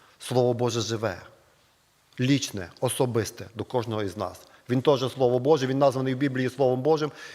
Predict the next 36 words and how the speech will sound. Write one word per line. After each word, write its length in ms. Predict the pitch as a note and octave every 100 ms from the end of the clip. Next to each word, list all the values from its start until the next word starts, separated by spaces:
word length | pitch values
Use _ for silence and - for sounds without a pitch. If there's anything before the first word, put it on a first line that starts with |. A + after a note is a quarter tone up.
| -
і 100 | C#3+
Він 240 | B2+ D#3 C3+ - - - - - _ _ _ _ _ -
є 140 | B2
Слово 260 | A#2 C3+ B2+
Боже 240 | B2+ B2
живе 460 | A2+ A#2+ B2 C3+ C#3+ - -
і 60 |
особисте. 600 | B2 A2+ A2+ A2 F#2+ - G2+ - - -
І 220 | D#3+ A#2+
коли 300 | F#2+ - C#3
ви 100 | D3
читаєте 460 | C#3+ D3+ D3+ D3 C3+
в 20 |
Біблії, 460 | C3 B2+ G#2+ G2+
там, 280 | G2+ C#3 C3
де 80 | A2+
написано 440 | A#2 B2+ A#2+ A2+
Слово 300 | G#2+ C3 A#2
Боже, 360 | A2 B2 A#2+ G2 - -
можна 300 | C3 B2 C3
сміло 300 | A#2 C#3+ C#3+
підставляти 640 | - A2 - A2+ A2+ A#2 A#2
ім'я 220 | A2 G#2+
Ісус. 500 | A#2+ - A2+ A2 - _ - - - - - A#2+
Наприклад, 360 | A#2 D#3 C#3+
так 120 | C#3+
як 120 | C#3 -
тут 160 | C#3+
ми 100 | B2
бачимо, 460 | A#2+ A#2+ - G2 F2+ - _ _ _ _ _ - - - - _ _ -
"Бо 160 | A#2 D3
Боже 320 | E3 E3 E3
Слово 380 | E3 F#3 F3+ E3+
живе 320 | C3+ D#3+ E3
та 140 | -
діяльне". 640 | D3 D3+ D#3 B2+ G2 F#2+